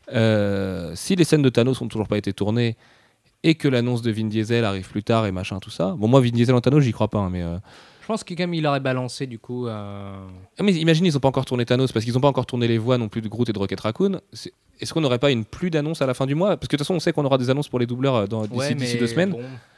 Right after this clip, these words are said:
Speaker 1: Est-ce qu'on n'aura pas un nouvel acteur pour Thanos ?
Speaker 2: Une
Speaker 1: Est-ce que Marvel Studios va prendre le risque de prendre un mec très connu alors qu'il va être très grimé ?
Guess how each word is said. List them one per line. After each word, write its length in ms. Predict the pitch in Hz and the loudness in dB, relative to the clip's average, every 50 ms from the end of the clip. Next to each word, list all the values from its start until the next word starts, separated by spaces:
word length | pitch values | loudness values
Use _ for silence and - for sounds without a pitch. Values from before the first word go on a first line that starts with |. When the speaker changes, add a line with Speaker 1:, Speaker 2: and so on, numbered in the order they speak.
| _ - _ _ - | _ -20 _ _ -6
Speaker 1:
Est-ce 80 | - | -2
qu'on 80 | - 139 | 0 2
n'aura 140 | 131 127 131 | 2 4 4
pas 80 | - 139 | 4 2
un 40 | 135 | 4
nouvel 200 | 131 123 131 127 | 4 4 2 2
acteur 220 | 123 - 143 139 | 2 2 0 0
pour 140 | - 139 127 | 0 0 2
Thanos ? 380 | - 143 170 190 196 - - 127 - | 2 2 2 0 -2 -4 -8 -14 -12
Speaker 2:
Une 160 | - 156 151 | -10 -8 -6
Speaker 1:
Est-ce 120 | 165 156 139 | -6 -2 0
que 100 | 143 156 | 2 2
Marvel 320 | 156 147 139 131 131 135 | 4 4 2 2 2 0
Studios 180 | 127 - 156 151 | -2 -2 -2 -2
va 80 | 135 | 0
prendre 180 | - - 117 117 | 0 -2 -2 0
le 60 | 120 | 0
risque 140 | 127 139 135 | 0 0 0
de 60 | 123 | 0
prendre 160 | 113 - 113 | -2 -2 -2
un 40 | 117 | -2
mec 120 | 117 117 | -2 -4
très 180 | - - 143 135 | -2 -2 -2 0
connu 260 | - - 139 147 147 | 0 0 0 2 0
alors 160 | 135 107 104 | 0 0 -2
qu'il 120 | - - 107 | -2 -2 -2
va 60 | 110 | -2
être 100 | 104 - | -2 -2
très 140 | - - 135 | -2 -2 0
grimé ? 360 | 123 117 123 127 147 170 175 | 2 2 2 2 2 0 -4